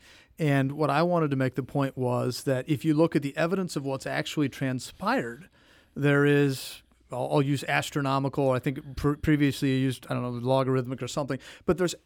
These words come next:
astronomically more evidence of votes being changed by vote fraud than there is by cyber attacks.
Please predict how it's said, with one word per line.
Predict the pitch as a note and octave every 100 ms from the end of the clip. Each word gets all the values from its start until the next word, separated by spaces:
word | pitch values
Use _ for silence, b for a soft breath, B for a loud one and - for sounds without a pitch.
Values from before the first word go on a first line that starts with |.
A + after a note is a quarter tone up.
| -
astronomically | - - G3+ E3+ F3 F3+ E3+ D#3+ D3
more | D#3+ E3+ F#3
evidence | D#3 D3+ C#3+ C#3+ C3+
of | D#3+ B2
votes | C#3+ D3+ -
being | D#3 D3
changed | C#3 C#3+ C3 A#2
by | B2+
vote | A#2+ C3 B2+
fraud | - C#3 A#2+ A2 A#2 - b b b
than | D3+ C#3
there | C3
is | C3 C3 A#2+
by | B2+ A#2+
cyber | B2 - C3+ B2 A2
attacks. | - - - - -